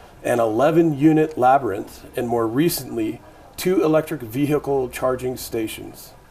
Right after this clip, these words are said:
plus numerous other aesthetic touches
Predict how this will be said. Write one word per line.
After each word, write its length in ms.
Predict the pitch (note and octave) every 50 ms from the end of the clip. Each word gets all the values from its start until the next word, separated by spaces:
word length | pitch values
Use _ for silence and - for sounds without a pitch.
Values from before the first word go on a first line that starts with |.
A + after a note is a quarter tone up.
| - - -
plus 520 | - - G3+ F3+ A#2 - - - - - - - - - - - - - - -
numerous 640 | B2 B2+ D3+ F3 F3 E3+ D3 B2 A2+ G#2+ - - -
other 300 | B2 C3+ C3+ C#3 C#3 C3+ -
aesthetic 560 | - A2 - - - D3 D3 D3+ B2+ - -
touches 560 | - A2 G2 - - A2+ A2 A2 - - -